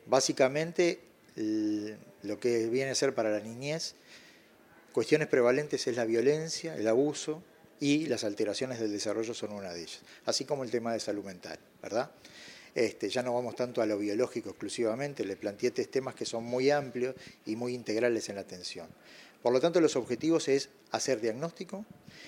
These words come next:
y asegurar el tratamiento. Esto que nosotros estamos, de alguna manera, haciendo en las casas, estas estrategias ya existían en ace, pero había una carencia de ofrecer en el lugar donde se hacía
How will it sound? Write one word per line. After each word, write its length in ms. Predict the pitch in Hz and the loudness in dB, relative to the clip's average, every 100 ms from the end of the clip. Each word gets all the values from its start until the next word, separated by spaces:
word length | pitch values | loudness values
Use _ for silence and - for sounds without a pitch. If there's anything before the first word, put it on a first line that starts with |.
| - - | -20 -6
y 160 | - 151 | 8 8
asegurar 640 | 151 202 214 185 160 160 | 8 2 4 4 6 4
el 160 | 160 127 | 4 0
tratamiento. 880 | 139 139 135 117 95 80 - - - - - - - - - _ - | 0 2 2 -4 -8 -14 -16 -20 -20 -20 -20 -20 -20 -20 -20 _ -2
Esto 260 | 165 165 160 | -2 2 2
que 100 | 135 | 2
nosotros 420 | 117 - 147 131 | 0 -2 0 -2
estamos, 560 | 117 135 135 131 - - - - - _ 98 | 0 0 2 0 -2 -10 -18 -18 -18 _ -4
de 100 | 104 | -2
alguna 240 | 113 123 | 0 -2
manera, 320 | 113 117 123 | -2 0 0
haciendo 380 | 101 - 135 135 | 0 0 0 0
en 60 | 101 | -4
las 80 | |
casas, 480 | - 147 156 214 - - - - - - - - | 2 2 2 -6 -8 -18 -20 -20 -20 -20 -20 -6
estas 300 | 131 - 131 | -4 -2 -2
estrategias 520 | 117 117 113 160 165 | -2 -4 -2 0 0
ya 80 | - | 0
existían 440 | 175 147 139 120 104 | -2 -4 -2 -2 -2
en 100 | 104 | -6
ace, 300 | 110 - 185 - - - - - _ - | -4 -6 -8 -16 -20 -20 -20 -20 _ 6
pero 280 | 170 175 170 | 8 8 4
había 400 | 151 160 170 165 | 4 6 6 4
una 300 | 160 156 156 | 2 0 2
carencia 600 | 143 135 156 160 - 156 | 4 4 2 0 2 0
de 220 | 117 135 | 4 4
ofrecer 720 | 127 - 127 - 185 156 - - | 4 2 2 4 6 4 4 -6
en 160 | 107 | -6
el 100 | 107 | -2
lugar 260 | 107 120 135 | 2 4 4
donde 240 | 131 113 | 0 -2
se 140 | - 101 | -4 -4
hacía 460 | - 139 131 107 | -4 0 2 0